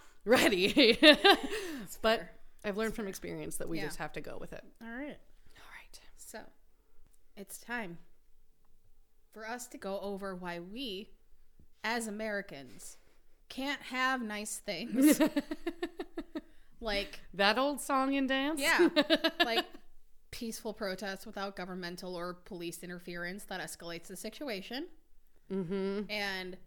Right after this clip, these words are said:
Speaker 2: why it usually isn't the people protesting who are responsible for the radicalization of once peaceful groups, but instead the institutions that are built on oppression of those they view as lesser than
Speaker 1: Mm-hmm.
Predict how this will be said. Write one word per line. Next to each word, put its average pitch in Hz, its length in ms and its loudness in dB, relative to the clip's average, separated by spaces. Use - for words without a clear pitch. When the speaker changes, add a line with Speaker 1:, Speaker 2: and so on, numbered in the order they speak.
Speaker 2:
why 214 400 2
it 208 300 -2
usually 294 640 0
isn't 330 280 2
the 349 80 -2
people 339 300 -4
protesting 330 600 0
who 220 60 -2
are 196 160 -2
responsible 185 540 -6
for 175 300 -6
the 175 260 -8
radicalization 165 920 -6
of 156 120 -12
once 160 220 -8
peaceful 170 400 -10
groups, - 560 -12
but 190 100 -4
instead 185 380 -4
the 185 160 -8
institutions 185 760 -8
that 170 120 -8
are 170 60 -8
built 165 260 -12
on 165 120 -10
oppression 165 420 -10
of 131 100 -8
those 156 200 -10
they 175 180 -8
view 180 340 -8
as 165 160 -12
lesser 170 460 -10
than 156 400 -8
Speaker 1:
Mm-hmm. 170 380 -6